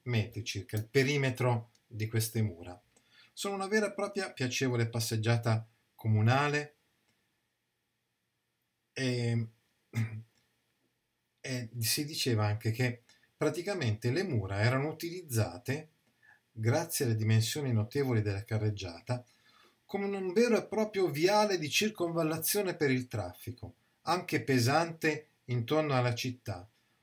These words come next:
Unico esempio al mondo di cinta muraria di queste dimensioni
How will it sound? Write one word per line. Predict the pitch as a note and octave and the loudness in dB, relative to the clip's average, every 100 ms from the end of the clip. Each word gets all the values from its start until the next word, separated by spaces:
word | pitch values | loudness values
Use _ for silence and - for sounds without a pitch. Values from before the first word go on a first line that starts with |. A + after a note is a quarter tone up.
| _ | _
Unico | F#3 F3 - C3+ | -4 -2 0 0
esempio | C#3+ E3 C#3 | 0 -2 -4
al | C3 | -4
mondo | D3 F#3 C3+ | -4 -4 0
di | A#2 | 0
cinta | A2+ D#3 - | 0 -4 -6
muraria | C3 C3 E3+ C#3 | -4 -2 0 0
di | A2+ | 0
queste | A2+ - C3 | -2 -4 -4
dimensioni | B2 A#2+ A2+ A2+ F#3+ F3+ | 0 2 2 2 -2 -2